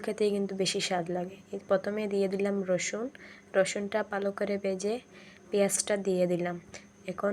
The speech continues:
পেঁয়াজটাকে আমি খুব ভালো করে লাল লাল করে ভেজে নেব। পেঁয়াজটা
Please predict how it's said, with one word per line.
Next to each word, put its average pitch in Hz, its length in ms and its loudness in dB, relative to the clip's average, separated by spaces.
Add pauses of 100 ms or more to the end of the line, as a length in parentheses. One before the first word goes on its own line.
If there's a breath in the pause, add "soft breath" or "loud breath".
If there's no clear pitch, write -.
(120)
পেঁয়াজটাকে 208 560 2 (100)
আমি 208 140 0 (140)
খুব 247 160 2 (100)
ভালো 202 240 4
করে 214 260 -2 (440 loud breath)
লাল 190 260 4
লাল 202 180 6
করে 220 220 2 (120)
ভেজে 175 300 4
নেব। 170 140 -6 (520 loud breath)
পেঁয়াজটা 208 440 4